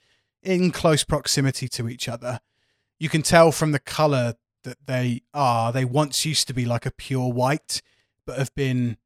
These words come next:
bleached by sunlight and oils from skin. And she scoops them up in a single hand and gestures to you all and says, "Everybody just focus on what's in my hand right now, and everybody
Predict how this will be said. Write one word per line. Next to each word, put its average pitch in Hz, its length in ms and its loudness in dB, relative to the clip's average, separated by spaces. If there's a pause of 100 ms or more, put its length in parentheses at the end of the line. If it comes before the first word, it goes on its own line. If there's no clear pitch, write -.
(160)
bleached - 500 -4
by 127 160 -2
sunlight 113 720 -2
and 117 180 -6 (120)
oils 123 520 -4
from 113 200 -10
skin. 120 560 -2
And 107 220 -6 (560)
she - 160 -4
scoops - 400 0
them 151 140 -2
up 143 200 2
in 131 60 -2
a 127 40 -2
single 127 420 0
hand 120 440 -2
and 117 300 -4 (1200)
gestures 139 720 2
to - 200 0
you 123 300 2
all 117 360 -2
and 117 140 -6
says, - 480 -4 (1080)
"Everybody 131 500 -2
just - 600 -2 (580)
focus 156 600 2
on 143 180 2
what's - 340 -2
in 139 120 2
my 123 220 0
hand 120 380 -4
right 113 220 -8
now, 110 260 -6
and 117 100 -4
everybody 123 380 -6